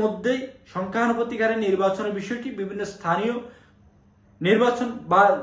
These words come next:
বিভিন্ন পর্যায়ে প্রজেক্ট পাঁচ দশটি আসনে করা যেতে পারে, সেটি হতে পারে, কিন্তু overall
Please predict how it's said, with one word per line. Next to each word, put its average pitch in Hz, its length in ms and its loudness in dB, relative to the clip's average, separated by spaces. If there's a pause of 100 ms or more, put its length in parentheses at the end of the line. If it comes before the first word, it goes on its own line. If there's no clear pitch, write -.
(120)
বিভিন্ন 226 280 -2 (140)
পর্যায়ে 233 340 0 (180)
প্রজেক্ট 294 420 2 (500)
পাঁচ 220 180 6 (120)
দশটি 202 220 0 (120)
আসনে 220 340 -4
করা 185 160 2 (100)
যেতে 190 240 -4
পারে, 262 140 0 (140)
সেটি 269 280 -4
হতে 175 240 -4
পারে, 107 140 -6 (340)
কিন্তু 202 180 -4 (100)
overall 233 360 8